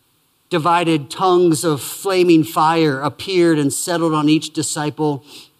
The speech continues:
We go back to Genesis fifteen as God made his covenant with Abraham,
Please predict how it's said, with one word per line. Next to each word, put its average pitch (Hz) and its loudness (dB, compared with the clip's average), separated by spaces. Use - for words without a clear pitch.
We 160 0
go 156 2
back 160 -4
to 156 -6
Genesis 160 0
fifteen 165 2
as 143 0
God 151 -2
made 151 0
his 147 -2
covenant 165 0
with 151 -2
Abraham, 151 0